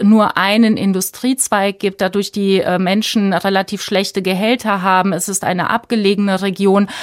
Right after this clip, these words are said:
Auch das führt nochmal dazu. Also da ist der Alkoholismus wohl sehr, sehr hoch. Und, ähm, ja, zu diesen Klischees, es gibt tatsächlich, ähm, immer noch so eine Tradition hier in Russland,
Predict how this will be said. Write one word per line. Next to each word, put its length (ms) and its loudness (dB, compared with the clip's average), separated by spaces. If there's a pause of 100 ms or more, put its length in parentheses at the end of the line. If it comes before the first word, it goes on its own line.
(140)
Auch 140 0
das 260 0
führt 240 -2
nochmal 240 0
dazu. 300 0
Also 200 0
da 220 0
ist 160 -4
der 140 2
Alkoholismus 920 -2
wohl 260 4 (280)
sehr, 320 2
sehr 280 2
hoch. 340 2
Und, 400 4
ähm, 240 0 (240)
ja, 280 0
zu 140 -2
diesen 320 0
Klischees, 680 -2
es 200 -4
gibt 220 -6
tatsächlich, 840 -4
ähm, 300 0
immer 260 2
noch 160 2
so 160 -6
eine 260 -2
Tradition 800 -2
hier 240 0
in 160 4
Russland, 720 0